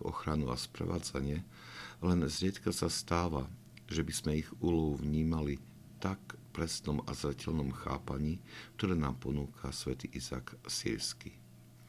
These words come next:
Dosvedčujú to aj jeho ďalšie slova učenia o anjeloch. Považujem za pravdu,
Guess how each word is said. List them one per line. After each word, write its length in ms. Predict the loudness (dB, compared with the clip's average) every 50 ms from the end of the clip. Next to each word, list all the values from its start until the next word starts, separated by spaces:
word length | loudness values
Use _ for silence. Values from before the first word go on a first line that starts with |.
| -12 -12 -10 -10 -12 -12 -6 0
Dosvedčujú 720 | 0 0 2 2 2 2 2 0 0 0 0 0 0 0
to 160 | 0 2 2 2
aj 160 | 2 0 0
jeho 320 | 0 0 2 2 2 2
ďalšie 400 | 0 0 -2 -2 -2 -2 -4 -4
slova 480 | -2 -4 -2 -2 0 0 0 -2 -4 -4 -8
učenia 480 | -12 -12 -8 -6 -4 -2 0 -2 -2 -2 -4 -6
o 160 | -6 -6 -6 -4
anjeloch. 640 | -4 -2 -2 -2 -4 -4 -6 -8 -10 -12 -16 -18 -18 -20 -20 -20 -20 -20 -20 -20 -20 -20 -20 -20 -20 -20 -20 -18 -18 -18 -18 -18 -18 -8 0 4
Považujem 560 | 6 6 6 6 4 2 2 2 2 0 0
za 160 | 2 2 2
pravdu, 480 | 2 4 4 4 4 2 0 -4 -6